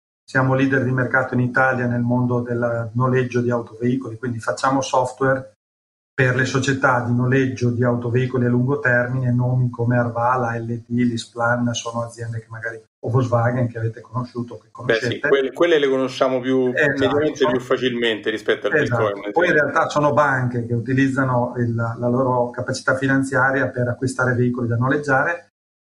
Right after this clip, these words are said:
Speaker 1: In Italia il novanta per cento circa dei veicoli noleggiati a lungo termine ha all'interno del processo di noleggio software scritto da Interlogica.
Speaker 2: Da voi,
Speaker 1: Quindi
Speaker 2: insomma.
Speaker 1: pezzi, sì, pezzi
Speaker 2: Quindi
Speaker 1: di software.
Speaker 2: da hacker cattivi a buoni al servizio della società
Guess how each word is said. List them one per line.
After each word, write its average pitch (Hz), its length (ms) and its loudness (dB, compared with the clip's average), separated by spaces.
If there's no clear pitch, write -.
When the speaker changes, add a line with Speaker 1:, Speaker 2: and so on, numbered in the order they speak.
Speaker 1:
In 139 100 4
Italia 156 480 2
il 135 140 2
novanta 135 540 2
per 120 180 -2
cento 131 360 0
circa 127 380 -2
dei 120 140 2
veicoli 127 440 0
noleggiati 123 460 0
a 123 60 -8
lungo 135 220 0
termine 131 460 0
ha 131 120 2
all'interno 127 600 0
del 123 140 -4
processo 131 460 -4
di 123 100 -2
noleggio 127 400 0
software 127 480 -2
scritto 123 380 -4
da 120 80 2
Interlogica. 113 640 -8
Speaker 2:
Da 131 120 4
voi, 98 260 -4
Speaker 1:
Quindi 120 100 -2
Speaker 2:
insomma. 95 380 -2
Speaker 1:
pezzi, 135 560 0
sì, - 200 -12
pezzi 135 260 0
Speaker 2:
Quindi 127 80 -4
Speaker 1:
di 117 40 0
software. 127 380 2
Speaker 2:
da 180 80 4
hacker 165 420 2
cattivi 180 720 0
a 139 140 0
buoni 147 480 2
al 135 120 2
servizio 135 520 -2
della 123 180 2
società 120 720 0